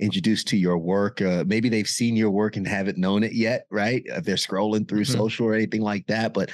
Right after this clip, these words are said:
Speaker 1: I'd love for you really quick to take the stage, introduce yourself to the audience, who you are, what you do,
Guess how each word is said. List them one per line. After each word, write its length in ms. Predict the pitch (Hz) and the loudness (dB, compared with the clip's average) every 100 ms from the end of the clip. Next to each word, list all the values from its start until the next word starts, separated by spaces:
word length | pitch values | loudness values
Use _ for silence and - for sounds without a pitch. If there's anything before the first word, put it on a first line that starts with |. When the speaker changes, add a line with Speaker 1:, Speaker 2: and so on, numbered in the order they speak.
| - - - | -10 -10 -6
Speaker 1:
I'd 180 | 120 | -2
love 180 | 123 139 | 0 0
for 80 | 139 | 2
you 220 | 139 135 | 4 6
really 220 | 131 135 | 4 2
quick 300 | 120 - 131 | 0 -2 -2
to 180 | - 110 - - - - | 0 -2 -4 -20 -16 -4
take 240 | 135 131 | -4 -2
the 60 | 127 | -4
stage, 580 | - 123 123 123 113 - | 0 2 4 2 0 -2
introduce 540 | 120 120 117 120 117 117 | -2 -2 0 2 2 2
yourself 440 | 107 - 110 107 | 2 2 0 0
to 100 | - | 0
the 160 | 95 95 | 0 2
audience, 640 | 101 104 107 104 101 - | 2 2 2 2 0 -2
who 180 | - 127 | 0 2
you 220 | 113 104 | 4 4
are, 180 | 107 107 | 2 2
what 180 | 104 107 | 0 2
you 140 | 107 | 0
do, 400 | 98 110 110 104 | 2 4 4 2